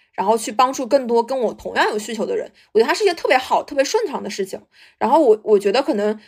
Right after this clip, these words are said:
就如果大家真的对某一个话题或者某一个命题感兴趣，其实大家也可以尝试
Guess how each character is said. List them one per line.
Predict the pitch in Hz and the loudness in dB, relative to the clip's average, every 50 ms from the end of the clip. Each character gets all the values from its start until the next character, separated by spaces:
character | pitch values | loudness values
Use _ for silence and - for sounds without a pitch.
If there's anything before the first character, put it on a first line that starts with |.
| _ _ | _ _
就 | - 359 | -2 2
如 | 311 320 | 2 4
果 | 285 | 4
大 | 285 285 | 4 4
家 | 277 277 | 4 2
真 | - 311 311 | 0 -2 0
的 | 339 302 254 | 0 0 0
对 | 208 320 311 285 | 2 0 0 0
某 | 254 220 185 175 | 0 -2 -4 -4
一 | 185 190 | -4 -2
个 | 214 226 | -4 -4
话 | 226 - 330 320 247 | -2 -4 -4 -2 -2
题 | 214 214 - - 202 190 | -4 -4 -8 -14 -10 -10
或 | 202 208 - 226 | -8 -6 -4 -4
者 | 226 | -4
某 | 233 220 202 | -4 -4 -4
一 | 196 | -4
个 | 202 233 | -4 -6
命 | 294 359 359 269 226 | -6 -6 -8 -8 -12
题 | - - 208 _ _ - | -16 -18 -20 _ _ -4
感 | 233 202 196 | -2 -2 -2
兴 | 202 - - 339 285 | -4 -8 -8 -8 -10
趣， | 269 - 185 196 | -10 -8 -8 -8
其 | 190 | -6
实 | - | -4
大 | 247 247 | -4 -2
家 | 269 269 | 0 0
也 | 214 | 0
可 | 214 240 | 0 -2
以 | 233 | -4
尝 | 214 - - 202 - 202 | -4 -6 -10 -10 -10 -10
试 | 208 - 233 - - | -8 -8 -8 -8 -10